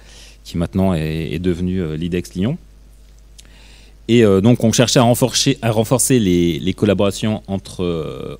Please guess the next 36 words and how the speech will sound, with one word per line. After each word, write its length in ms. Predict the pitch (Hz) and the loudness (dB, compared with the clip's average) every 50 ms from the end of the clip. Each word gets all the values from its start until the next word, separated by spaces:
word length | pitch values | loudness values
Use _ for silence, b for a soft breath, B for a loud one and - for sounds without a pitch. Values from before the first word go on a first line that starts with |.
| - | -14
entre, 380 | - 92 95 90 - - - 90 | -10 -8 -8 -8 -8 -10 -8 -6
euh, 340 | 87 80 78 76 76 73 73 - - - - B B B B B B B | -6 -4 -6 -6 -8 -10 -12 -14 -16 -18 -20 B B B B B B B
ces, 380 | B - - - 90 90 90 87 | B -8 -6 -2 0 0 2 2
euh, 520 | 82 78 78 78 - - - - - 65 78 | 0 0 -4 -6 -6 -8 -8 -10 -10 -12 -10
ces 100 | - 98 | -8 -6
deux 100 | 92 95 | -4 -4
grandes 200 | 92 92 95 90 | -2 -2 -4 -4
villes, 340 | 92 117 147 165 151 90 - - b b b b b b b - | -4 -4 -2 0 0 0 -2 -4 b b b b b b b -4
euh, 920 | 95 98 95 95 92 90 90 90 87 87 87 87 87 87 87 87 87 85 87 - - | -2 0 0 2 2 0 0 0 -2 -2 -2 -2 -2 -4 -4 -4 -4 -6 -8 -8 -6
où 80 | 110 110 | -4 0
il 80 | 110 | 2
y 40 | 110 | 2
avait 120 | 101 120 | 4 4
déjà 460 | 117 117 117 107 135 135 143 143 - - - - - - - | 4 4 4 6 8 8 8 6 4 2 -6 -20 -12 0 2
pas 100 | 127 120 | 4 6
mal 360 | 120 127 127 143 139 117 95 | 6 6 6 6 4 2 0
de, 520 | 87 95 92 92 90 90 90 90 87 87 85 | 0 0 2 2 2 2 2 0 -2 -2 -4
de 240 | 80 78 87 98 95 | -6 -6 -4 -4 -4
travaux 280 | - - 113 101 104 107 | -2 -2 0 0 0 0
de 60 | 98 | 0
recherche 480 | 98 101 92 - 117 107 104 - - 87 82 - | 0 -2 0 0 0 -2 -2 -2 -6 -8 -8 -8
établis 300 | 87 - 101 87 87 92 | -8 -6 -6 -6 -4 -6
en 60 | 87 | -6
commun, 300 | 82 - 98 98 113 131 | -6 -4 -4 -2 -2 -2
notamment, 540 | 131 104 92 - - 85 90 95 101 107 90 | -2 -4 -4 -6 -6 -6 -4 -4 -4 -4 -4
euh, 60 | 73 76 - b b b b b b b b - | -6 -8 -12 b b b b b b b b -8
à 300 | 80 90 87 87 87 90 | -4 -2 0 0 0 0
l'Institut 400 | 101 107 - - 110 - - 110 | 0 -2 -2 -4 -6 -4 -2 -2
des 100 | 101 98 | -2 -2
sciences, 380 | - - 113 110 101 - - - | -2 -2 -2 -2 -2 -4 -4 -4
euh, 500 | 85 85 85 82 80 80 78 76 78 73 80 | -4 -4 -4 -4 -4 -6 -8 -8 -8 -6 -4
de 100 | 87 98 | -2 0
l'homme 240 | 98 98 98 101 | 2 2 2 0
de, 260 | 92 82 82 80 78 78 | 0 -2 -2 -4 -4 -4
de 120 | 82 87 | -2 -2
Lyon, 280 | 85 87 101 135 156 | -2 0 0 0 0